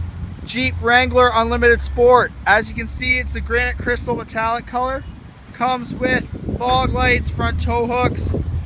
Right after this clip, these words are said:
We have these alloy wheels, seventeen inches, with wheel locks and T P M S sensors. We have the O E M side steps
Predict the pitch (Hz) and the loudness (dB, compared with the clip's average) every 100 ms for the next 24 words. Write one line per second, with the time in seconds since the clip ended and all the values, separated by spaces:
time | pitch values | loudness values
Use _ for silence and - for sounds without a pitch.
0 | - - 196 202 196 208 202 - - - | -6 -2 2 4 2 -2 -4 -2 -2 -2
1 | - - - - 220 254 254 254 247 240 | -4 -6 -10 -6 2 4 4 2 0 -2
2 | 254 254 - - 254 262 262 240 247 247 | 2 2 0 -6 -6 -8 -12 -10 -8 -8
3 | - - - - - 180 170 233 240 247 | -10 -10 -6 -6 -6 -8 -4 0 2 2
4 | 233 - - 240 233 233 220 226 226 226 | 0 -2 -4 -4 -4 -4 -4 -4 -4 -6
5 | 220 226 220 - - - - - 180 185 | -4 -4 -4 -6 -6 -6 -6 -6 -2 -2
6 | 180 196 220 240 240 240 233 233 - 214 | -4 -4 0 0 0 -4 -4 -6 -4 -2
7 | 220 - - 240 240 - - | -2 -4 -2 0 0 -4 -20